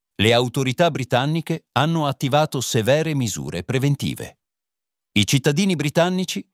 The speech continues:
saranno trasferiti in un centro speciale di isolamento, lo stesso utilizzato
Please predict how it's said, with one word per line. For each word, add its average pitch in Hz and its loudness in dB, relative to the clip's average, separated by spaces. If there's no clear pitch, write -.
saranno 175 2
trasferiti 151 -2
in 127 0
un 110 0
centro 143 0
speciale 107 0
di 71 -6
isolamento, 65 -6
lo 107 4
stesso 180 0
utilizzato 123 0